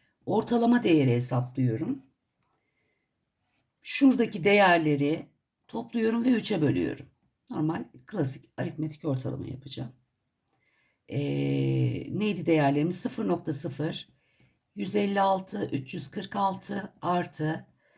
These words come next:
sıfır nokta sıfır yüz elli yedi dokuz yüz üç artı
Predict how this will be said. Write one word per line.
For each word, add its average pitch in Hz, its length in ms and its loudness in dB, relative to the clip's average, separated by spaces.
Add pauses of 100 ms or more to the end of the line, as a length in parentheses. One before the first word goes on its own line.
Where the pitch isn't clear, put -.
(180)
sıfır - 420 -4
nokta 156 280 0
sıfır 139 360 -4
yüz 180 260 0
elli 190 240 0
yedi 185 580 -2 (680)
dokuz 143 320 -6
yüz 127 200 0
üç - 460 -6 (180)
artı 160 720 -2